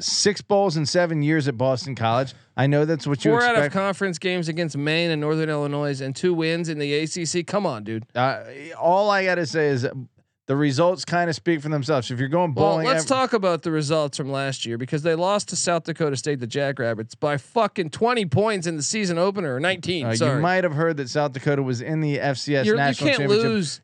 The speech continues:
Speaker 1: Just
Speaker 2: at home.
Speaker 1: the game before that.
Speaker 2: You cannot <laughs> lose at home by, by twenty points to an F C S.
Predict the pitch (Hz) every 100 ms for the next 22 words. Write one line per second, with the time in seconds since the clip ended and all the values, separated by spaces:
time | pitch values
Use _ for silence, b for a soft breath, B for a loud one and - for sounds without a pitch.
0 | - 180 220 220 208 160 196 180 135 120
1 | 147 139 180 214 175 156 220 240 131 107
2 | 101 _ - 180 - - 220 214 165 147
3 | - 160 131 151 131 151 139 113 120 120
4 | - 147 135 117 175 156 127 147 123 -
5 | 143 131 117 - 87 - -